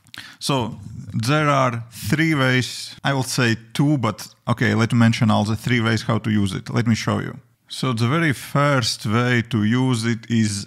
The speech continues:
App Code. That's basically also I D for I-, I O S programming, and it has built-in GitHub Copilot support, but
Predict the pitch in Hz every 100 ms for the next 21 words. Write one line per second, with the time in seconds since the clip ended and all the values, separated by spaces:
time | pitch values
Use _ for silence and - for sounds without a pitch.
0 | - 120 120 - - - 117 113 110 110
1 | 101 90 113 117 117 101 95 92 98 113
2 | 113 107 98 123 - 131 107 101 123 -
3 | 117 104 - 113 107 131 160 151 - 120
4 | 113 104 - - 123 123 120 127 127 120
5 | 143 139 120 120 117 113 110 - - -
6 | - _ 135 135 123 98 62 - - -
7 | _ _ - 131 - 160 147 117 104 123
8 | 110 - 131 127 104 117 - 120 98 131
9 | 117 120 110 - 120 - 135 117 98 98
10 | 107 127 113